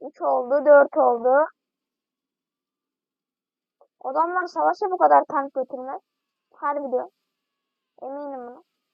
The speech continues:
Oğlum adamlar beni zıplatıyor lan. Bak dur. Oğlum silah alabilir miyim? Abi. Yuh yavaş ama.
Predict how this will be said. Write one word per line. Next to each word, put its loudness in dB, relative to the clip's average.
Oğlum -6
adamlar 4
beni 2
zıplatıyor -4
lan. 0
Bak -10
dur. -12
Oğlum -10
silah -4
alabilir -4
miyim? -10
Abi. -4
Yuh -6
yavaş 2
ama. -4